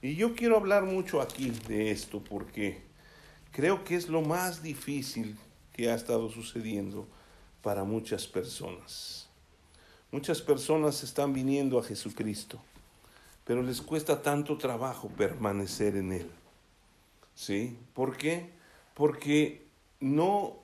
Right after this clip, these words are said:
aparentemente no ven los resultados. Nosotros quisiéramos tener a Dios como que le tronáramos unos dedos y dijéramos,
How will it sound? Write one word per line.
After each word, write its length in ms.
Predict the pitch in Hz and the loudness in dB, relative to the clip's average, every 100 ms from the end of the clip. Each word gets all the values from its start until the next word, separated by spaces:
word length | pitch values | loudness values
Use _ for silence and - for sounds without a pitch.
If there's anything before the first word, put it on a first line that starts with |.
| _ _ | _ _
aparentemente 840 | - 131 151 170 202 196 185 185 170 | -4 0 2 2 2 0 -2 -2 -2
no 180 | 170 170 | -2 0
ven 300 | 175 165 127 | 0 0 -2
los 120 | 98 | -4
resultados. 960 | 98 - 101 - 92 - - - - - - - - _ | -6 -4 -6 -4 -4 -4 -8 -12 -12 -16 -20 -20 -20 _
Nosotros 500 | 101 120 151 147 143 | 0 4 4 2 -2
quisiéramos 1000 | 120 117 139 151 139 139 131 - - - _ _ _ - _ _ | -4 0 4 6 4 2 -2 -4 -8 -10 _ _ _ -20 _ _
tener 320 | 107 104 135 | 0 2 4
a 80 | 139 | 4
Dios 500 | 120 131 156 151 - - _ _ _ _ - _ | 2 4 4 4 -2 -14 _ _ _ _ -20 _
como 360 | - 107 110 107 | -4 0 2 0
que 140 | - | 0
le 140 | 113 107 | 0 0
tronáramos 680 | 110 104 127 147 135 117 | 0 0 2 2 2 2
unos 300 | 131 131 117 | 2 2 2
dedos 460 | 123 139 131 127 - | 2 4 2 -2 -2
y 80 | 117 | -4
dijéramos, 760 | 107 - 123 120 120 117 - | -2 0 2 2 2 -2 -6